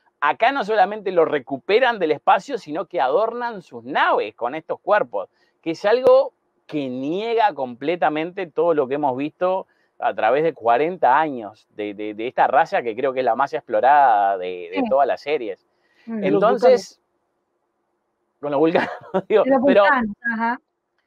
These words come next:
Speaker 1: esas las cosas que me chocaron en un primer momento, pero ahora que lo,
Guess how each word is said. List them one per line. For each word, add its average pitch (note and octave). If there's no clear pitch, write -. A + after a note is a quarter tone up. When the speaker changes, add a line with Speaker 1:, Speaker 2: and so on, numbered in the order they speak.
Speaker 1:
esas D4+
las G#3+
cosas G#3+
que G3+
me D#3
chocaron F3+
en D#3+
un F#3
primer F3
momento, F#3+
pero F#3
ahora C#4
que A3+
lo, G#3